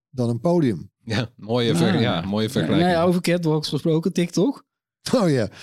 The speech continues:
Speaker 1: Ja, dat is, eh, dat is de, nou ja, nog eigenlijk de enige hard groeiende, eh, het hardst groeiende platform. Maar ja, dat is, vind ik eigenlijk ook weer, dat is geen sociaal netwerk. Toch?
Speaker 3: Nee.
Speaker 1: Ik bedoel,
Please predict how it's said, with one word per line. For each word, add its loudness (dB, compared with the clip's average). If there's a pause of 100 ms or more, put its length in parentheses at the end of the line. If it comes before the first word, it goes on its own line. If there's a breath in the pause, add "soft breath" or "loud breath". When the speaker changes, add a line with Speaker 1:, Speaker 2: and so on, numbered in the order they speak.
(340 loud breath)
Speaker 1:
Ja, 0
dat -2
is, 0
eh, 2
dat 0
is -4
de, 0
nou 0
ja, 0
nog -4
eigenlijk -4
de -4
enige 0
hard -2
groeiende, 0
eh, -6
het -8
hardst -4
groeiende -2
platform. -4 (640 loud breath)
Maar -2 (400)
ja, -4
dat 0
is, 0
vind -2
ik -2
eigenlijk -4
ook -6
weer, 0
dat -2
is -2
geen -2
sociaal -2
netwerk. -2 (800)
Toch? 2
Speaker 3:
Nee. 2
Speaker 1:
Ik 2
bedoel, 2